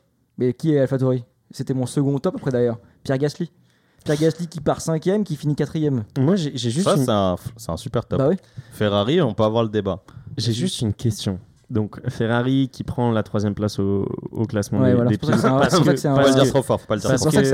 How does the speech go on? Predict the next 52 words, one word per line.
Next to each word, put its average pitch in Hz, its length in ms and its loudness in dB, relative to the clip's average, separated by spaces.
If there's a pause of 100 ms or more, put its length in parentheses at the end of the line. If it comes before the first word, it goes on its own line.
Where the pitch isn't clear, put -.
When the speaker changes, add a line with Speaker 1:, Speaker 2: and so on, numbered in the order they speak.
(120)
Speaker 1:
c'est 143 60 0
un 135 40 4
Speaker 2:
euh, 123 100 2
Speaker 1:
top. 117 60 0
Speaker 2:
Norris 117 380 0
a 104 80 0
fait 110 200 -2
le, 98 600 0
le 95 560 0
Speaker 3:
Ouais. 104 80 -2
Speaker 2:
changement 107 400 0
moteur, 127 480 0
parce 123 220 -4
que 127 100 -4
Ricardo 110 540 0
Speaker 1:
Ouais. 120 80 6
Speaker 2:
a 117 40 6 (160)
Speaker 3:
Non, 101 60 2
parce 110 180 2
Speaker 2:
eu 113 40 2
Speaker 3:
qu'ils 113 80 2
Speaker 2:
le 110 60 2
Speaker 3:
nous - 20 -2
mettent 117 100 2
la 110 160 4
Speaker 2:
problème, 110 80 2
Speaker 3:
pilule 110 200 2
Speaker 2:
et 123 40 2
cetera. 107 160 2
Speaker 3:
depuis 104 180 -6
deux 104 160 0
Grands 107 180 0
Prix, 107 300 -2
enfin, 87 460 -4
aux 127 40 0
Speaker 2:
Bref. 135 180 2
Speaker 3:
États-Unis. 92 340 -6 (560)
Speaker 2:
Moi, 170 120 2
il 233 40 4
y - 20 2
a 180 40 2
un 131 60 0
truc - 160 -8
que 151 80 -2
j'ai 117 120 0
pas 127 120 0
compris. 104 300 -4 (2000)
Déjà, 131 460 2 (360)
la 110 100 -2
stratégie 110 460 -4
de 101 80 -4
Leclerc. 139 320 -4